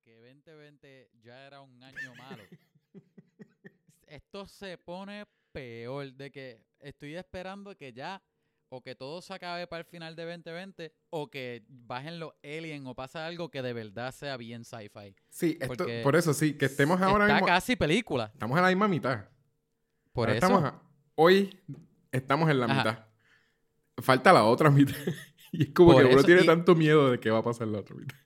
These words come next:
Speaker 1: y ya cualifica como que pasa, están pasando cosas que tú ves en película.
Speaker 2: Sí, literal. Y
Speaker 1: Por
Speaker 2: hasta,
Speaker 1: eso que está,
Speaker 2: a-,
Speaker 1: está al garete.
Speaker 2: hasta con lo del coronavirus, que te digan lo de como que la vacuna es en enero.
Speaker 1: <laughs> Sí.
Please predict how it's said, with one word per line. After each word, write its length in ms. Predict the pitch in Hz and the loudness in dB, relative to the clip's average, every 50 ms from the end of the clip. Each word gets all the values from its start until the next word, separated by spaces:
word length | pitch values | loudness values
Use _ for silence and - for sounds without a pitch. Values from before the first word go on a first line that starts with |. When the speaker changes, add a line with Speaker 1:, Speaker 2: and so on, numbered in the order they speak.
| _ _ - | _ _ -4
Speaker 1:
y 180 | 170 156 156 | -2 -2 0
ya 200 | 127 147 143 151 | 0 0 0 0
cualifica 560 | - 190 196 196 196 196 - 208 202 220 208 | 2 2 2 2 2 0 0 -2 -2 -2 -2
como 280 | - 180 165 151 143 135 | -2 -2 0 0 0 0
que 140 | - 127 120 | 0 -2 -2
pasa, 400 | - 123 127 - 165 151 151 151 - | -2 -4 -4 -2 -2 -2 -2 -2 -4
están 220 | - - 143 151 | -2 -2 -2 0
pasando 340 | - 175 165 175 185 190 196 | 0 -2 -2 -2 -2 -2 -2
cosas 240 | - 214 - 208 - | -2 -4 -4 -4 -4
que 120 | - 143 | -4 -4
tú 120 | - 127 123 | -2 0 0
ves 120 | 135 147 | 2 2
en 80 | 151 143 | 0 0
película. 400 | - 143 123 101 107 104 98 98 _ _ _ _ _ _ _ _ _ _ _ _ | -2 -4 -6 -6 -6 -8 -10 -12 _ _ _ _ _ _ _ _ _ _ _ _
Speaker 2:
Sí, 120 | - 107 104 123 | 0 2 4 4
literal. 320 | 143 139 113 95 87 - - - - _ _ _ _ _ _ _ _ - - | 4 2 2 0 -4 -4 -10 -20 -20 _ _ _ _ _ _ _ _ -2 2
Y 100 | 123 120 | 4 6
Speaker 1:
Por 140 | 113 113 | 6 8
Speaker 2:
hasta, 120 | 117 117 - - 208 | 6 6 6 4 0
Speaker 1:
eso 60 | 196 | -4
que 320 | - 147 127 117 113 110 107 - | -4 -4 -4 -4 -6 -8 -12 -14
está, 240 | _ _ - 117 117 | _ _ -4 0 0
Speaker 2:
a-, 40 | 135 | 0
Speaker 1:
está 160 | 117 - - 117 | 0 0 -4 -8
al 40 | |
garete. 380 | 117 127 131 147 - - 123 - _ _ - | -6 -6 -6 -6 -6 -10 -12 -14 _ _ -2
Speaker 2:
hasta 260 | 131 131 - 135 123 | -2 0 2 4 6
con 160 | 127 131 135 | 6 6 8
lo 100 | 127 127 123 | 8 8 6
del 140 | 127 123 | 6 4
coronavirus, 540 | 123 - 127 127 127 123 123 131 151 170 165 | 4 4 4 4 6 6 6 6 6 6 4
que 100 | - 135 | 4 2
te 140 | 113 113 110 | 2 4 4
digan 260 | 107 113 123 135 139 | 4 4 4 4 4
lo 80 | 147 147 | 6 6
de 140 | 143 143 143 | 4 4 4
como 180 | 135 127 123 | 2 0 0
que 80 | 110 113 | 0 -2
la 80 | 110 104 | -2 -2
vacuna 440 | 101 101 101 - 104 107 113 120 131 | -2 -4 -4 -4 -4 -4 -4 -2 -2
es 60 | 139 | -2
en 120 | 143 135 | -2 -2
enero. 400 | 135 131 131 135 117 98 104 107 _ _ _ _ _ _ _ _ _ _ _ _ _ _ _ _ | -2 -2 -2 -2 -4 -4 -6 -10 _ _ _ _ _ _ _ _ _ _ _ _ _ _ _ _
Speaker 1:
<laughs> 380 | - - - - _ _ _ - | -8 -8 -8 -8 _ _ _ -10
Sí. 280 | - - 135 117 92 | -4 -2 -2 -2 -4